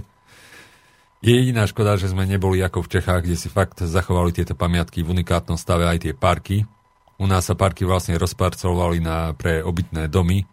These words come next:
Preto keď prídeme do Čiech, v južných Čechách obdivujeme vš-,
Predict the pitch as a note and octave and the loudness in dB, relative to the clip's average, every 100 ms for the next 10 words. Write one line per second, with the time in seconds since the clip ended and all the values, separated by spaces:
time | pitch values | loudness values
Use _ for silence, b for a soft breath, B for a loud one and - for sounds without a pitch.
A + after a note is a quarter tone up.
0 | _ B B B B B B B B _ | _ B B B B B B B B _
1 | _ _ _ - A2 A2 G#2 E2+ G2+ G2 | _ _ _ -2 0 2 -2 0 0 2
2 | F#2+ G2+ F#2+ F#2+ E2+ G2 F2+ F#2 - F2+ | 4 4 4 4 4 2 2 0 -2 0
3 | F2+ F#2 F2+ F#2 F#2 E2+ E2 - B B | 2 2 2 2 0 0 -4 -6 B B